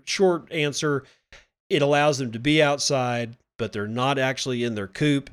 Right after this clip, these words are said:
and it allows you to move them around, uh, the grass to different parts of grass. Why you want to do that is what I'd get into on another show.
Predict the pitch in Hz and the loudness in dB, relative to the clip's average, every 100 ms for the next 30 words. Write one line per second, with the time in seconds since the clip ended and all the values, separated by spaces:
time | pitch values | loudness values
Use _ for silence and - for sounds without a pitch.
0 | - _ _ _ 135 117 120 117 113 123 | -20 _ _ _ -4 -2 -2 -4 -4 -2
1 | 123 113 120 120 131 117 113 107 107 107 | -2 -4 -4 -4 -4 -4 -6 -6 -4 -4
2 | 107 104 101 - - 104 95 92 90 101 | -6 -8 -12 -18 -8 -6 -4 -6 -8 -14
3 | 120 110 107 101 95 107 98 95 92 - | -16 -12 -6 -6 -4 -2 0 -2 -4 -8
4 | 98 90 104 101 95 - 98 - 92 95 | -10 -8 -8 -8 -10 -8 -8 -10 -10 -6
5 | 90 78 80 - _ _ - 107 117 113 | -6 -6 -8 -12 _ _ -14 -4 -2 0
6 | 110 113 110 104 - 87 117 113 104 92 | -2 -4 -4 -6 -10 -8 -6 -4 -4 -4
7 | 90 82 95 87 85 82 87 87 78 95 | -6 -8 -8 -6 -8 -10 -12 -12 -14 -14
8 | 87 85 87 85 78 - 78 | -14 -14 -14 -14 -14 -14 -16